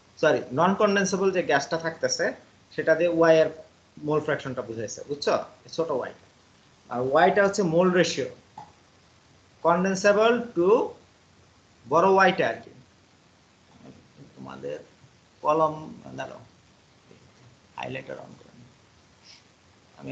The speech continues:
আচ্ছা বইটা খুলেই আমি বলতেছি। এই যে এই বড় ওয়াই দিয়ে বুঝাইছে mole, আহ, mole ratio of condensable to non condensable, আর এই যে ছোট ওয়াই দিয়ে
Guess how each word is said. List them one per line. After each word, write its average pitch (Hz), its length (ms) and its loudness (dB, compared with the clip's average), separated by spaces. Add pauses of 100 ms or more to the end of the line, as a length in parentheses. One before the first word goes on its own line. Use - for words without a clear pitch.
আচ্ছা 127 160 -14 (100)
বইটা 131 220 -10 (120)
খুলেই 135 400 -4
আমি 113 120 -10 (100)
বলতেছি। - 380 -20 (3750)
এই 147 100 -2
যে 170 60 6 (240)
এই 151 60 2 (140)
বড় 170 160 6 (100)
ওয়াই 196 160 8 (120)
দিয়ে 202 140 4 (120)
বুঝাইছে 185 420 2 (840)
mole, 175 200 4
আহ, 156 380 0 (120)
mole 175 140 4 (100)
ratio 202 300 2 (140)
of 165 80 2 (120)
condensable 185 520 -2
to 190 40 0 (100)
non 170 100 0 (100)
condensable, 123 500 -6 (120)
আর 117 100 -8 (840)
এই 127 100 -6
যে 131 60 -8 (120)
ছোট 180 160 0 (120)
ওয়াই 196 220 6
দিয়ে 208 120 4